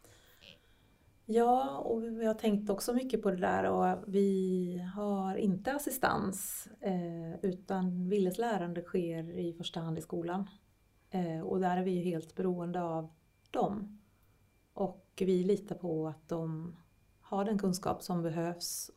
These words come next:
och, eh, fortsätter att ta in, eh, yt-, och lära sig mer. Eh, för vi mäktar inte med, vi klarar inte det själva. Vi,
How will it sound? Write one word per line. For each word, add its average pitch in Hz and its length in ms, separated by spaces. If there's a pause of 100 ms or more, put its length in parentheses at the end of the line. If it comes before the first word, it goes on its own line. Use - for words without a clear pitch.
(100)
och, - 520
eh, 165 260
fortsätter 175 560
att - 400 (760)
ta 180 380
in, 190 400 (180)
eh, 175 380 (560)
yt-, - 260
och 190 100
lära 170 300
sig 175 180
mer. 185 440 (640)
Eh, 175 540
för 214 140
vi 185 600
mäktar 214 520
inte 220 280
med, 190 240
vi 196 80
klarar 208 360
inte 247 300
det 175 220
själva. 190 640
Vi, 190 360